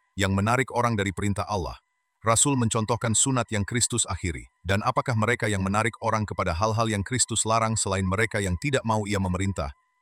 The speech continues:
melainkan antikristus yang telah menjauh dari para rasul.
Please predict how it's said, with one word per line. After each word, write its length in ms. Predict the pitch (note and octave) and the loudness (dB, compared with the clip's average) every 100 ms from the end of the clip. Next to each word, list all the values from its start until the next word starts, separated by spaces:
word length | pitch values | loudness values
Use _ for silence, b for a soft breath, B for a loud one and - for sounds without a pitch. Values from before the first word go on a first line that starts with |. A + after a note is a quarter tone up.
| - | -2
melainkan 400 | F#2+ A2+ A#2 G#2+ | 2 2 0 -2
antikristus 800 | F#2+ F#2+ - C#3 - B2 - - | -2 -2 -2 0 0 0 -2 -2
yang 160 | G2+ F2+ | -4 -2
telah 160 | G2 F2+ | 0 2
menjauh 400 | F#2 E2+ A2 G#2+ | 2 2 2 2
dari 220 | F#2+ F2 | 0 0
para 180 | F#2 E2+ | 0 0
rasul. 380 | D#2+ - - | 0 0 -2